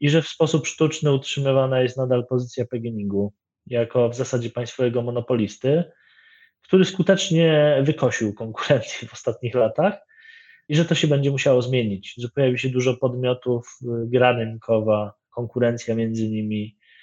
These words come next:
i, y, z czasem to powinno unormować i wpłynąć pozytywnie na ceny gazu ziemnego, ale w tym pierwszym momencie, kiedy pozycja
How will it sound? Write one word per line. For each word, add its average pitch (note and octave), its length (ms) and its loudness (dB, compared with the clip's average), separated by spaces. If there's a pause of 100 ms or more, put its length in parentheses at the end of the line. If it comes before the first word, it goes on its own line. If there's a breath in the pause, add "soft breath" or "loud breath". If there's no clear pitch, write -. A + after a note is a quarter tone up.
(520 soft breath)
i, D3 520 2 (160)
y, C3+ 40 0
z - 100 -10
czasem F3+ 340 2
to E3 120 2
powinno E3 760 4
unormować D3+ 800 2
i C3 160 -4
wpłynąć C3+ 360 -2
pozytywnie B2 580 -2
na B2 160 -6
ceny B2 640 -4
gazu B2 260 2
ziemnego, A#2+ 460 0
ale C#3 140 4
w - 80 -10
tym C3+ 160 -4
pierwszym D3+ 360 0
momencie, B2+ 440 0
kiedy B2 360 -2 (540 soft breath)
pozycja B2+ 360 0